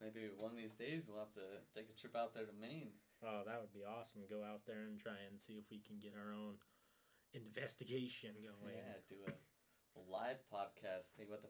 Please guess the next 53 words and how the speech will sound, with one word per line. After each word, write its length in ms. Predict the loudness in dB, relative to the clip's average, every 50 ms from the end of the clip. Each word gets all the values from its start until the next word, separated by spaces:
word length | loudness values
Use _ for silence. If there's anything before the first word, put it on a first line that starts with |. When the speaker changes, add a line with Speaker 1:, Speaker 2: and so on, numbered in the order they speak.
| -6
Speaker 1:
fuck's 240 | -6 -6 -4 -6 -4
going 240 | -2 0 0 2 2
on? 300 | 2 4 4 4 2 2
Do 100 | 2 4
some 20 | 6
Speaker 2:
Right, 240 | 6 6 6 6 4
get 80 | 4 2
Speaker 1:
video. 80 | 2 2 2
Speaker 2:
some, 240 | 0 0 -2 -2 -6 -8 -14 -20 -18 -6 0
get 100 | 2 2
some 160 | 2 2 0 -2 4 10
video, 540 | 10 10 10 10 8 8 8 8 8 6 4 4
hang 200 | 2 0 2 2
out 160 | 2 2 2
with 140 | 2 4 4
us. 220 | 4 4 2 0 -2
We'll 80 | -6 -4
cook 180 | -4 -4 -4
some 120 | -4 -6 -4
s'mores. 600 | -4 -4 -4 -2 -4 -2 -2 0 0 0 -2 -2 -4 -4
Speaker 1:
Oh, 40 | -2
Speaker 2:
That 200 | 0 0 0 -2 0 -2
Speaker 1:
fuck 100 | -2 0
Speaker 2:
would 40 |
be 60 | 2 2
Speaker 1:
yeah. 160 | 2 2 4 4
Speaker 2:
live. 220 | 6 8 8 8 6
Speaker 1:
Oh, 280 | 6 2 0 0 0
s'mores. 240 | 0 0 0 -2 -4 -6
That's 160 | -8 -6 -4 -2
always 240 | -2 -2 -2 -4 -6
good. 200 | -2 2 2 2 0 0 -4
Speaker 2:
<laughs> 120 | -4 -4 -4 -10 -20 -20 -20 -20 -20 -20 -20 -20 -20 -20 -20 -18 -6 4
All 120 | 6 10
right, 140 | 10 10 10 10
so 80 | 8
yeah, 100 | 8 8
we're 160 | 10 10 10
gonna 140 | 10 10 8 8
go 100 | 8 8
ahead 180 | 8 6 6 6
and 100 | 6 6
wrap 240 | 6 6 6 4
this 180 | 2 0 2 2
up. 220 | 2 2 2 0
Forrest 420 | -2 -2 4 6 6 6 6 2 -2
is 120 | -4 -2
gonna 240 | 0 0 0 0 0 -2 -4 0
tell 120 | 0 2 2
you 140 | 4 2
a 80 | 2 0 0 0
little 160 | 0 2 2
about, 320 | 2 2 0 0 -2 -4